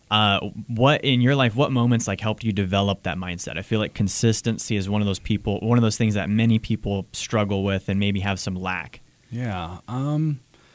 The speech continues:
Speaker 2: that's a good question. I, <laughs> what helped me be consistent? J-, I guess just seeing people not do that and then,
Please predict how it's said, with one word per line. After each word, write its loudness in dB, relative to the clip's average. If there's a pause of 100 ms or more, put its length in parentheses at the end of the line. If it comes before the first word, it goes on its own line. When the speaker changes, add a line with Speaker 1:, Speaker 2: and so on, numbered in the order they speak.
(460)
Speaker 2:
that's -10
a -6
good -8
question. -6
I, -8 (840)
<laughs> -2
what -8
helped -6
me -6
be -8
consistent? -14 (680)
J-, -6
I -4
guess -2
just -2
seeing -2 (360)
people 0 (180)
not -6
do 2
that -2 (380)
and -4
then, 0